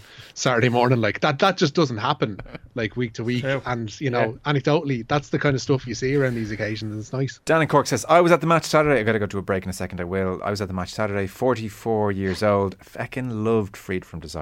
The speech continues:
Speaker 3: Huge tune."
Speaker 2: <laughs>
Speaker 3: And then my kids loved it at Musgrave Park for the twenties. "It was class, really works," says Dan in Cork.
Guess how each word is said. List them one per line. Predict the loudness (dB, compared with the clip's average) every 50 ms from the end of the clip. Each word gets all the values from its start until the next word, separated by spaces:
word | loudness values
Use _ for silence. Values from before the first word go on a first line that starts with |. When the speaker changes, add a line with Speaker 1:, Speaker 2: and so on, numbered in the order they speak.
| -8 -8
Speaker 3:
Huge | -10 -6 2 6 8 10 10 10 8 6 2 0
tune." | 2 4 6 6 6 6 4 2 0 -2 -4 -4
Speaker 2:
<laughs> | -6 -6 -2 0 -2 -2 0 2 0 0 0 0 -2 -4 -2
Speaker 3:
And | -2 0 0
then | 0 0
my | 2 2 2
kids | 2 2 0 0 2 2
loved | 0 2 2
it | 0 -2
at | -4
Musgrave | -4 -6 -4 -2 -4 -4 -4
Park | -2 -4 -4 -4
for | -6 -10
the | -12 -12
twenties. | -8 -4 -2 -2 -2 -2 -4 -6 -8 -8 -10 -8 -6
"It | -4 -4
was | -4 -4 -6
class, | -6 -6 -4 -4 -6 -6 -6 -4
really | -4 -2 -2
works," | -2 -2 -2 -4 -6
says | -8 -6
Dan | -4 -4
in | -4
Cork. | -4 -6 -8